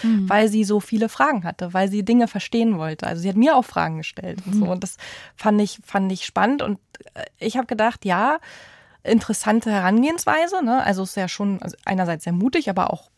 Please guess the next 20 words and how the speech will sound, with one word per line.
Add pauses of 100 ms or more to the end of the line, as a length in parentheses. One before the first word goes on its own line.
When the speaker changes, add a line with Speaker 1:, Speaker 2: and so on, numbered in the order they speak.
(120)
Speaker 2:
krass,
dass
man
das
dann
so (180)
einfach
so (160)
veröffentlicht
haben
will. (600)
Aber (180)
eben
Dinge
auf
den
Tisch
packen,
das
hilft.